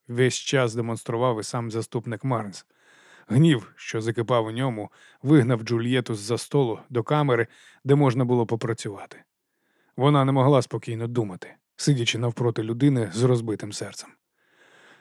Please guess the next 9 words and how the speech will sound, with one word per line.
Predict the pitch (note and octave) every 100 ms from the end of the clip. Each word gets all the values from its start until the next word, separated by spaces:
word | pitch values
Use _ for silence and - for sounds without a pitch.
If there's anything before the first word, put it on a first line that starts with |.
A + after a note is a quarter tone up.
| -
Похмуре | B2 C3 D3 C3
зображення | B2 B2 C#3 B2 A#2 A#2
зовнішнього | A2+ B2+ A#2+ A2+ - A2 A2+
світу, | - C#3+ B2
що | - B2
нависало | A#2+ B2 C3+ A#2+
тут | A2+ G#2+
над | A#2 A2
нею, | C3 A#2